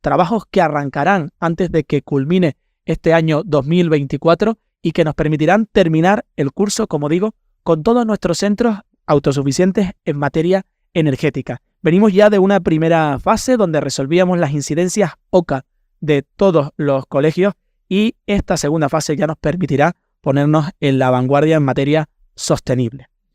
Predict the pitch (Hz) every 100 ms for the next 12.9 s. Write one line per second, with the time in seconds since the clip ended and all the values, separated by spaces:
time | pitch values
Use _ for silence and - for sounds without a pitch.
0 | _ _ _ _ - 165 165 175 214 262
1 | 226 220 185 214 - 233 196 139 - -
2 | 165 175 190 160 - 147 147 139 151 143
3 | 156 165 170 160 - - - 196 202 185
4 | 180 - 139 127 - 135 127 143 135 123
5 | 123 120 - _ _ _ _ _ - 151
6 | 151 160 151 147 143 151 151 185 _ _
7 | - 170 170 - 170 160 190 226 247 _
8 | _ - 175 180 208 - 156 139 214 202
9 | 139 139 139 - 160 165 160 143 160 160
10 | 156 143 135 127 165 175 - 143 135 -
11 | 180 196 185 - 160 143 131 165 180 190
12 | _ _ _ - 196 190 151 139 120